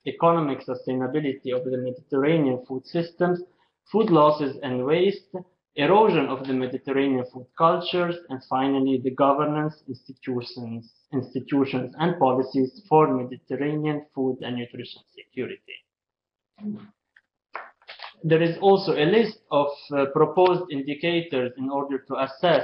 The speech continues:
the sustainability of the Mediterranean food consumption patterns, and they cover five dimensions, which are the nutrition and health, environment, economy, society, and cultures. And also we have the research needs. The main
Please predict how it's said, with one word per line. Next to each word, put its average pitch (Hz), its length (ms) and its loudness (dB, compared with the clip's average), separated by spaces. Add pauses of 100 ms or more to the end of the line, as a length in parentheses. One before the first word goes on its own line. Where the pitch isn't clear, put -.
(140)
the 131 140 -6
sustainability 135 960 -2
of 127 140 -2 (100)
the 131 100 0
Mediterranean 139 800 2
food 135 180 -12
consumption 131 640 -4
patterns, 180 520 2
and 131 180 -4
they 143 200 0
cover 156 460 0
five 147 300 2
dimensions, 131 760 -6 (380)
which 139 200 -6
are 135 300 4
the 127 60 2
nutrition 156 680 -2
and 160 180 -4
health, 160 300 2 (320)
environment, 143 760 0 (140)
economy, 180 680 0
society, 127 840 -4 (140)
and 117 220 -14
cultures. 151 640 -2 (1300)
And 156 120 -2
also 185 300 4
we 156 100 6
have 143 240 2
the 151 80 4
research 165 480 2
needs. 175 440 2
The 165 460 0
main 180 480 2